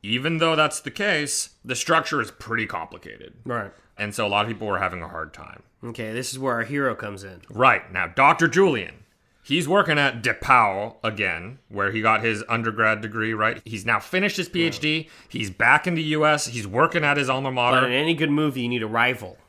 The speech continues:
Speaker 1: Yes.
Speaker 2: And you, you want one with an English accent.
Speaker 1: Ideally. Ideally.
Speaker 2: Come Benedict Cumberbatch comes in.
Speaker 1: And so we have Doctor Robert Robinson.
Speaker 2: Ugh.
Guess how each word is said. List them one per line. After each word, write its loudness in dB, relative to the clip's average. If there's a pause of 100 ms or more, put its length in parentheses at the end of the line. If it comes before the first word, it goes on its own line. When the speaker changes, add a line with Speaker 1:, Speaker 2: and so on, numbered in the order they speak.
Speaker 1:
Yes. -2
Speaker 2:
And -2
you, 2
you 2
want 6
one 2
with -4
an 0
English 0
accent. -2 (360)
Speaker 1:
Ideally. -2 (160)
Ideally. -4
Speaker 2:
Come -2
Benedict -2
Cumberbatch 0
comes -6
in. -6
Speaker 1:
And -4
so 0
we 0
have 4
Doctor 2
Robert 0 (160)
Robinson. -2
Speaker 2:
Ugh. -2